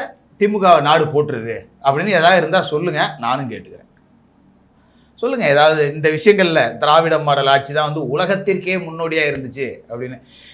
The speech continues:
எப்படி தெரியுங்களா, இவங்க வெறுமனே வாயால வடை சுடுறது தான். அதாவது தமிழக மாணவர்கள் எல்லாருமே அப்பான்னு கூப்பிடுறாங்களாம் அவரை, ஆனா உதயநிதி மட்டும் தலைவரேன்னு கூப்பிடுவாரு.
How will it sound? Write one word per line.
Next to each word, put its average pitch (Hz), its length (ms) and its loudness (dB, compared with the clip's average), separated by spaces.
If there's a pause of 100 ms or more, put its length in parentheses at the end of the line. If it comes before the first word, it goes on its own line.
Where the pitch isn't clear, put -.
(400)
எப்படி 190 300 0
தெரியுங்களா, 202 400 0
இவங்க 139 680 0 (1400)
வெறுமனே 226 680 2
வாயால 185 400 6
வடை 143 240 2
சுடுறது 127 260 -4
தான். 120 260 -6 (260)
அதாவது 175 420 4 (580)
தமிழக 220 380 4
மாணவர்கள் 240 540 6
எல்லாருமே 233 440 4
அப்பான்னு 247 460 6
கூப்பிடுறாங்களாம் 220 560 2
அவரை, 160 180 -2 (1080)
ஆனா 262 340 6
உதயநிதி 285 440 4
மட்டும் 220 300 -2
தலைவரேன்னு 190 480 4
கூப்பிடுவாரு. 110 400 -8